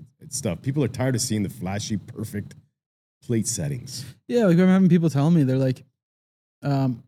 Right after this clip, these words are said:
Speaker 2: "But I don't want my client to think of me like this." It's like, well, if somebody knows that you're going to be true with them, you don't want them to think that they're, you're hiding stuff from them on their own deals too. Like,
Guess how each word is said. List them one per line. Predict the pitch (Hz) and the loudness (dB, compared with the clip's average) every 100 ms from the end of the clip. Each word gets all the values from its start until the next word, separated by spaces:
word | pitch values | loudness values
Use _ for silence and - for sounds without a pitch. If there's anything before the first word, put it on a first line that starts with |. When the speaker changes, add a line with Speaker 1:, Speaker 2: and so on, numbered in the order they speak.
| _ _ _ | _ _ _
Speaker 2:
"But | 170 160 139 | 2 2 2
I | |
don't | 156 160 | 2 2
want | 156 | 4
my | 160 151 | 2 4
client | 156 143 | 2 2
to | 143 | 2
think | - 147 139 | 2 2 2
of | 139 | 2
me | 143 | 4
like | 131 127 117 | 4 2 0
this." | 131 202 147 143 | 2 2 2 0
It's | 131 | 0
like, | 156 143 | 2 4
well, | 175 180 | 4 4
if | - - | 0 0
somebody | 175 196 208 | 4 6 6
knows | 160 147 180 165 | 6 6 4 4
that | 143 | 4
you're | 139 | 4
going | 156 170 | 4 4
to | 156 | 4
be | 139 | 0
true | - 175 214 | 2 2 4
with | 165 | 4
them, | 135 139 156 | 2 2 4
you | |
don't | 180 196 | 4 2
want | 196 | 2
them | 190 | 4
to | 165 | 2
think | 170 175 | 2 2
that | 170 | 2
they're, | 147 | 0
you're | 139 147 | 0 0
hiding | 135 147 160 165 | 2 2 4 2
stuff | 151 151 143 | 2 0 2
from | 151 139 | 2 2
them | 143 135 | 2 2
on | 135 139 | 2 2
their | 135 | 2
own | 135 135 | 2 0
deals | 131 156 214 120 - | 2 2 2 -2 -2
too. | - 247 | 2 4
Like, | 160 131 127 - | 4 2 -2 -4